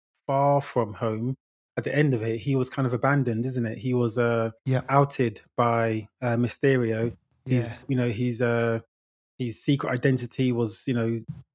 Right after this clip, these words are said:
Speaker 1: sh-, showed to the whole world through J. Jonah Jameson, and it seems like he's on the run. So maybe this means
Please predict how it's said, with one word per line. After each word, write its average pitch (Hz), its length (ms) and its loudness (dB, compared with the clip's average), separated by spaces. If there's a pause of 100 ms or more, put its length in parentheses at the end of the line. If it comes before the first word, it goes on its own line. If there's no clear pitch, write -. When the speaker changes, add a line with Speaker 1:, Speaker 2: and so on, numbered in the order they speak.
(240)
Speaker 1:
sh-, - 260 -10
showed 131 360 2
to - 80 -8
the 123 100 0
whole 127 200 2
world 127 400 2
through 120 200 -4
J. 131 240 0
Jonah 120 280 0
Jameson, 123 600 0 (480)
and 127 240 2
it 123 100 -2
seems 131 380 0
like 123 200 0
he's 123 260 -4
on 127 180 0
the 120 80 0
run. 127 300 0 (120)
So 123 380 2
maybe 131 340 0
this 131 320 -2
means 127 500 2